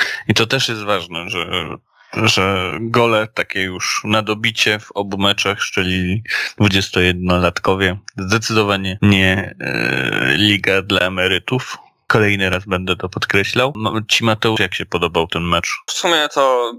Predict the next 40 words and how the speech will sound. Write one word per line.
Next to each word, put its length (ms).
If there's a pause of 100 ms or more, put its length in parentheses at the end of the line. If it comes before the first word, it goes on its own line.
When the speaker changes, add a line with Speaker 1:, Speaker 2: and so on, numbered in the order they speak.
(220)
Speaker 2:
byłem 240
mimo 220
wszystko 320
lekko 280
zawiedziony. 640
W 60
sensie 220
inaczej. 360 (220)
Gdy 160
zobaczyłem 420
składy, 480 (100)
to 120
moje 240
nadzieje 320
wręcz 240
wzrosły, 380
bo 60
pomyślałem 440
sobie, 260
że 440
R 140
S 180
L 120
w 60
końcu 680 (100)
jakby 640 (400)
nie 560
zagra 360
typowego 460
R 60
S 140
L 80
w 60
playoffach, 420
czyli 240
jest 140
szansa 300
na 460 (260)
przykładowo 540
jakieś, 480